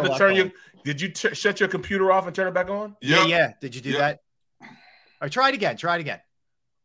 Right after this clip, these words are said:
Speaker 1: Unplug the back of it and plug it up.
Speaker 2: No, no.
Speaker 3: I,
Speaker 2: Try, try to
Speaker 3: I
Speaker 2: talk
Speaker 3: did.
Speaker 2: to us first before you do it.
Speaker 3: Testing, one, two, three, four, five, six, seven, eight, nine.
Speaker 2: It,
Speaker 1: Still
Speaker 2: it's,
Speaker 1: Max
Speaker 2: it,
Speaker 1: Headroom.
Speaker 2: it's almost got, like, an audio hit in it, Gunner, and then it, it sort of jumps you forward when you,
Speaker 3: Which
Speaker 2: you
Speaker 3: is
Speaker 2: get
Speaker 3: weird.
Speaker 2: kind of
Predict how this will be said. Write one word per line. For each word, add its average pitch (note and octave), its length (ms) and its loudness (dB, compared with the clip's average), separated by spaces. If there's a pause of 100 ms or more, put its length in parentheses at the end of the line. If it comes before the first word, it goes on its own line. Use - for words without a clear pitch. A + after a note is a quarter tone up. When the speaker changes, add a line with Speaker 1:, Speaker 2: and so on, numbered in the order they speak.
(120)
Speaker 1:
Unplug F3 360 0
the F3 80 -2
back E3+ 240 2
of E3 60 -10
it D#3 60 -2
and C#3 80 -12
plug D#3 180 -4
it D3+ 60 -2
up. C3 220 -4
Speaker 2:
No, A3 100 -2
no. A#3 140 2
Speaker 3:
I, D#3+ 80 -2
Speaker 2:
Try, G3 220 0
try G#3+ 180 -2
to A3 100 -2
Speaker 3:
I - 60 -6
Speaker 2:
talk F#3+ 140 2
Speaker 3:
did. - 100 -4
Speaker 2:
to D3 100 -8
us A#2 120 -12
first C3 260 -8
before B2 220 -14
you A#2 80 -10
do A2 140 -10
it. G#2+ 40 -8
Speaker 3:
Testing, D#3 420 2
one, D3 200 -2
two, D3+ 160 0
three, C#3 360 -4
four, A2+ 360 -4
five, B2 260 -6
six, - 260 -10
seven, G2 440 -8
eight, B2 280 -4
nine. A2 380 -8 (540)
Speaker 2:
It, C#3+ 120 -18
Speaker 1:
Still E3+ 200 -4
Speaker 2:
it's, - 80 -4
Speaker 1:
Max C3+ 220 -2
Speaker 2:
it, D3+ 40 0
Speaker 1:
Headroom. C#3+ 160 -2
Speaker 2:
it's F#3 140 -6
almost B3+ 280 -4
got, G3 200 4
like, D#3 160 -2
an C#3 80 -6
audio D3+ 560 -2
hit E3+ 420 -10
in F3+ 160 -12
it, E3+ 160 -14
Gunner, E3 360 -6
and C3 260 -12
then D3+ 160 0
it, C#3+ 240 -6
it C3 160 -18
sort C#3 160 -10
of A#2 80 -12
jumps C3 360 -8
you B2+ 120 -12
forward A2+ 520 -10
when G2+ 140 -14
you, F#2 220 -14 (500)
Speaker 3:
Which D3+ 220 -2
Speaker 2:
you - 60 0
Speaker 3:
is - 40 -6
Speaker 2:
get C3+ 80 -4
Speaker 3:
weird. F#3 220 6
Speaker 2:
kind - 120 -8
of - 20 -20